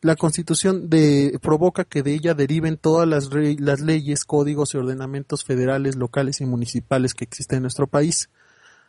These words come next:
¿A qué efecto? A que le den un marco legal a muchas de las, de los preceptos constitucionales. Por ejemplo, hablando del artículo,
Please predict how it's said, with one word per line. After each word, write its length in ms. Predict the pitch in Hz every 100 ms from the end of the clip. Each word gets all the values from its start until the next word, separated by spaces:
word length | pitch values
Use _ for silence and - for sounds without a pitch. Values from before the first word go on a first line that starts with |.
| _ _ -
¿A 120 | 139
qué 220 | - 143
efecto? 520 | 139 175 - - 127 - _ _ _ - -
A 140 | 175
que 340 | - 170 175 - - - - - _ -
le 340 | 139 143 139
den 200 | 147 165
un 140 | 170 170
marco 380 | 180 170 -
legal 360 | 147 147 165 175 _ _ _ _
a 80 | 143
muchas 380 | 156 165 - 170
de 100 | 147
las, 280 | 135 127 - _
de 120 | 147
los 380 | 143 143 139 -
preceptos 640 | _ 143 139 175 - 151
constitucionales. 1040 | - 135 - - 156 190 214 214 147 - _ _ _ _ _ _ _
Por 200 | 131 131
ejemplo, 600 | 127 147 135 123 117 113 _ _ _ _ _ _
hablando 500 | 139 131 151 151 147
del 160 | 139 127
artículo, 880 | 120 160 - 143 127 127 123 120